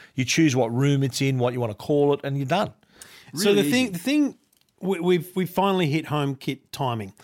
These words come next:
Speaker 2: HomeKit's been around for ages, but it's taken a long time for, for companies to adjust their lineup to work with HomeKit properly. The D-Link Omna was the first thing I saw that genuinely worked
Speaker 1: First
Speaker 2: with
Speaker 1: security
Speaker 2: HomeKit.
Speaker 1: camera, yeah,
Speaker 2: <clears throat>
Speaker 1: definitely.
Speaker 2: It's just the first thing I saw that worked properly with HomeKit.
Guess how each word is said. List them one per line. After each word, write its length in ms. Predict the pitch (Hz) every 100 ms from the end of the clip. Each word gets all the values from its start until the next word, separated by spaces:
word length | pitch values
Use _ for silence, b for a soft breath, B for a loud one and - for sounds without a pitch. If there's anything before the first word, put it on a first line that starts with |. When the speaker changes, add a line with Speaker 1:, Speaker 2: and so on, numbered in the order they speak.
| b b _
Speaker 2:
HomeKit's 340 | - 269 269 -
been 180 | 151
around 260 | 104 120 131
for 120 | - -
ages, 420 | 135 110 - - b b b
but 140 | - 139
it's 100 | -
taken 280 | - 180 175
a 60 |
long 360 | 147 160 190 214
time 340 | 202 165 160
for, 300 | 151 156 139
for 140 | 135 135
companies 500 | - 160 156 139 123
to 320 | - 131 127 127
adjust 460 | 113 165 139 -
their 100 | 143
lineup 460 | 135 127 135 131 127
to 100 | 135
work 320 | 113 131 -
with 140 | 135
HomeKit 400 | - 139 123 135
properly. 400 | - 165 135 98 B B B _
The 220 | 147 139
D-Link 380 | 131 190 185 160
Omna 280 | 156 156 143
was 100 | 131
the 60 | 123
first 280 | - 143 -
thing 140 | 131
I 80 | 127
saw 240 | 120 143
that 140 | 120 120
genuinely 540 | 113 143 143 135 127
worked 240 | 120 127 -
Speaker 1:
First 40 |
Speaker 2:
with 80 | 123
Speaker 1:
security 240 | 135 135
Speaker 2:
HomeKit. 40 | 135
Speaker 1:
camera, 220 | 214 202
yeah, 200 | 202 214
Speaker 2:
<clears throat> 60 | 202
Speaker 1:
definitely. 420 | 117 208 196 190
Speaker 2:
It's 80 | 180
just 160 | 302
the 80 | 285
first 280 | - 175 -
thing 240 | - 233
I 80 | 254
saw 220 | 175 185
that 80 | 143
worked 220 | 135 139 -
properly 460 | - 180 170 147
with 120 | 135
HomeKit. 520 | - 147 170 170 131